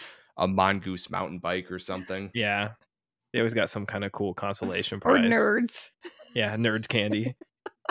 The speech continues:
Speaker 2: You just
Speaker 3: Remember
Speaker 2: get
Speaker 3: that being a prize for one of
Speaker 2: <laughs>
Speaker 3: it's like, "You get Nerds."
Speaker 2: You get a
Speaker 3: Like,
Speaker 2: Nerd,
Speaker 3: "Oh."
Speaker 2: you get a Nerds rope. You traveled all the way to Orlando, and you get to take a Nerds rope home or something.
Speaker 1: Oh my God.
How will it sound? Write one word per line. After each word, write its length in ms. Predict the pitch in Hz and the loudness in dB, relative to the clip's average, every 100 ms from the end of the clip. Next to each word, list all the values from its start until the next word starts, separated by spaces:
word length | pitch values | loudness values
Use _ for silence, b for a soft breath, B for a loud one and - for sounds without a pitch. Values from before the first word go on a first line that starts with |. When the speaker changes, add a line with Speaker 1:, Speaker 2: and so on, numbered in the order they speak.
| - - | -8 -4
Speaker 2:
You 80 | 233 | 0
just 140 | 247 | 2
Speaker 3:
Remember 20 | |
Speaker 2:
get 260 | 247 - - | 4 4 2
Speaker 3:
that 280 | 370 339 269 | 0 0 2
being 200 | 269 220 | 2 4
a 80 | 233 | 2
prize 420 | 247 262 269 - | 4 6 6 2
for 140 | - | 2
one 220 | 254 - - | 4 6 4
of 100 | - | 6
Speaker 2:
<laughs> 40 | |
Speaker 3:
it's 400 | 208 302 - 277 | 4 4 0 2
like, 140 | 285 | 4
"You 100 | 254 370 | 4 6
get 180 | 480 | 6
Nerds." 320 | 262 440 453 359 | 6 6 8 8
Speaker 2:
You 60 | - | 8
get 140 | 339 | 8
a 20 | |
Speaker 3:
Like, 80 | 123 | 8
Speaker 2:
Nerd, 320 | 131 139 151 | 10 10 10
Speaker 3:
"Oh." 120 | - 147 | 8 8
Speaker 2:
you 60 | |
get 120 | 156 | 8
a 60 | 151 | 6
Nerds 320 | 139 143 151 | 6 6 6
rope. 300 | 139 151 139 | 6 8 8
You 80 | 117 | 4
traveled 340 | 104 127 113 110 | 2 2 2 0
all 200 | - 117 | 0 2
the 40 | |
way 140 | 123 123 | 4 4
to 80 | |
Orlando, 600 | 104 113 113 113 117 107 104 | 2 2 2 0 2 0 -2
and 120 | 107 | -4
you 80 | 110 | -4
get 280 | 101 107 - - | -2 -2 -2 -8
to 120 | 113 | -8
take 200 | 110 110 | -4 -2
a 40 | 107 | -2
Nerds 340 | 107 110 107 | 0 -2 -2
rope 260 | 107 110 - | 0 0 0
home 280 | 104 101 98 | -6 -6 -10
or 60 | 101 | -12
something. 480 | 104 104 98 107 - _ - b b b b - | -12 -12 -10 -10 -12 _ -20 b b b b 4
Speaker 1:
Oh 200 | 127 117 | 6 6
my 160 | 107 | 2
God. 120 | 101 | -2